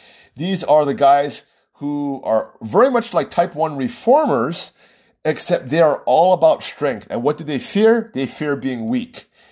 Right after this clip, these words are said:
They f-, believe that in order to go through life, you need to be strong. Strong, strong, strong. So their fear,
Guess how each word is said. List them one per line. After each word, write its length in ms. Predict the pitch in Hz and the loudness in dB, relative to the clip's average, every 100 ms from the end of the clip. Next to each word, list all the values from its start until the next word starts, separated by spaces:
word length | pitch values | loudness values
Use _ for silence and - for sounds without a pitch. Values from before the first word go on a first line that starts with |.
| _ _ | _ _
They 220 | 120 151 | -2 0
f-, 200 | 160 - | 0 -2
believe 320 | 120 143 147 135 | 0 2 2 2
that 140 | 135 | 0
in 140 | 113 - | 0 0
order 280 | 147 175 - | 2 2 0
to 120 | 131 | -6
go 280 | 101 - 247 | 0 2 2
through 240 | 247 202 | 0 2
life, 260 | 170 165 127 | 4 4 -2
you 120 | 135 | -10
need 180 | 139 139 | -10 -8
to 80 | 127 | -8
be 140 | 117 | -8
strong. 640 | 113 - 143 139 98 71 - _ _ _ _ | -10 -4 0 0 -2 -8 -20 _ _ _ _
Strong, 400 | - - 151 170 | -20 0 4 4
strong, 300 | - 156 147 | 2 2 2
strong. 360 | - 143 127 98 | 2 0 2 0
So 140 | - | -6
their 220 | 113 135 151 | 2 2 2
fear, 500 | - 262 294 262 | 0 0 2 0